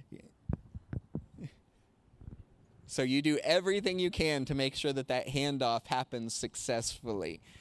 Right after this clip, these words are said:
even though it's your sister and it's fun to throw things at her. Okay. Now, why did I do that?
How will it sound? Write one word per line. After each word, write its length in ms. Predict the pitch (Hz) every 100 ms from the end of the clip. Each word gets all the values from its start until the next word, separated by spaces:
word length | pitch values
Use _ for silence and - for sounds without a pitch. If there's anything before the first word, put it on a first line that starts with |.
| -
even 240 | 135 156 170
though 140 | 156
it's 160 | 156 156
your 80 | 143
sister 420 | 143 135 123 113
and 80 | 117
it's 160 | 110
fun 200 | 139 127
to 80 | 117
throw 200 | - 120
things 320 | 110 87 90
at 140 | 82 78
her. 100 | - - - 135 - - - - -
Okay. 360 | 123 131 - - - - - - - - - - - - _ - _ - - _ _ - - - - - - - - - - - - - - - -
Now, 140 | 117 117
why 240 | 131 139
did 160 | 156 147
I 120 | 123
do 160 | 120 110
that? 240 | 90